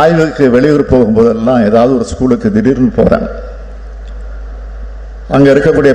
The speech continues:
பிள்ளைங்களோட பேசுறேன், காலை உணவு எப்படி இருக்குன்னு பார்க்கறேன்,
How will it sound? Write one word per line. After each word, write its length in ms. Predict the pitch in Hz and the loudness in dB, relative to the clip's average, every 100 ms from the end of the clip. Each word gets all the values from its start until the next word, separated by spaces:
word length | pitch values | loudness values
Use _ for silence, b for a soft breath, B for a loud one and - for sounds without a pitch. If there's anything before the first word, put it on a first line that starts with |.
| - | 2
பிள்ளைங்களோட 440 | 131 135 120 120 123 | 2 2 2 4 4
பேசுறேன், 380 | 120 - 107 123 - - - - - - - - - - - - - - - - - - - | 2 2 0 0 -6 -10 -14 -14 -14 -14 -14 -14 -14 -14 -14 -16 -16 -16 -16 -16 -16 -8 0
காலை 240 | 131 151 147 | 2 4 4
உணவு 180 | 139 135 | 4 2
எப்படி 220 | 110 135 127 | 2 2 2
இருக்குன்னு 300 | 123 120 120 110 | 0 -2 0 0
பார்க்கறேன், 360 | 107 104 - | 0 -2 -4